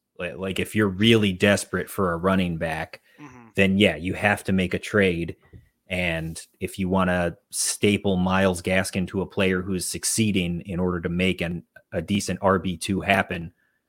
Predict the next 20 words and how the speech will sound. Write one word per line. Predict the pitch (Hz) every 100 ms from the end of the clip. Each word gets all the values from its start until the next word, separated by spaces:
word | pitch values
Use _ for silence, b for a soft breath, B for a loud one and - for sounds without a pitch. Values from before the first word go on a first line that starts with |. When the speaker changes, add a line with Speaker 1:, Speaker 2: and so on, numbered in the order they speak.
| _ -
Speaker 1:
then, | 90 87 90 90 _ _ _ _ _ _
I | 98
mean, | 104
that's, | 107 -
that's | 107 98
just | 104 -
what | 90
you | 80 87
have | 92 -
to | 80
do. | 95 87 80 -
But | 92
if | 87 104
you | 101
can | 95
stay | 90 - 123 127
the | 92
course, | - 120 104 87 -
if | -
you're, | 98 98